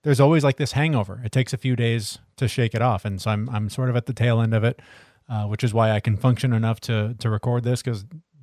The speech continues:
my default would be, "Where's the darkest room I can be in with, and,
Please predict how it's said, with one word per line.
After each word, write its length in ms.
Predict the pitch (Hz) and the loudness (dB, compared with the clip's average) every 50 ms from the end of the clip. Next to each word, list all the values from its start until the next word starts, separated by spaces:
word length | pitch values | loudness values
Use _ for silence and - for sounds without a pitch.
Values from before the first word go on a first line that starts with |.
| 123 120 117 127 - _ - | -20 -20 -20 -20 -20 _ -12
my 160 | 120 117 117 113 | -6 -2 -2 0
default 360 | 110 110 - 127 120 139 - | -2 -2 0 0 0 0 0
would 140 | 131 120 107 | -2 -2 -2
be, 320 | 127 127 127 127 127 113 - _ _ _ _ _ _ _ | 0 0 0 0 0 -2 -4 _ _ _ _ _ _ _
"Where's 300 | 120 120 120 127 123 107 107 | -6 -2 0 0 0 0 -2
the 80 | 120 | -2
darkest 480 | 104 - 120 117 113 - 143 117 - - | 0 2 2 2 2 0 -2 -4 -2 -2
room 220 | 131 123 123 123 | 0 0 2 2
I 80 | 120 110 | 0 0
can 160 | - 127 117 | 0 0 0
be 140 | 107 110 107 | 2 2 2
in 160 | 107 107 107 | 2 0 0
with, 120 | 107 110 113 170 | -2 -6 -6 -4
and, 240 | 147 117 113 107 98 | -4 -2 -2 -2 -4